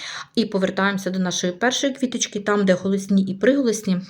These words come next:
знаходяться на пелюстках. Нам потрібно знайти спочатку го-, спочатку голосні,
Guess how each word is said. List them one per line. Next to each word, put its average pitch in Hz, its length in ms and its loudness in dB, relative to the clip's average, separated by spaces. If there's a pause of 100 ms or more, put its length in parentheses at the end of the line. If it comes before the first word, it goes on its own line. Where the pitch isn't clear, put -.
(720)
знаходяться 196 520 4
на 196 120 6
пелюстках. 190 520 0
Нам 208 120 0
потрібно 202 360 0
знайти 196 300 0
спочатку 180 380 0
го-, 175 200 0
спочатку 190 480 -2
голосні, 202 680 2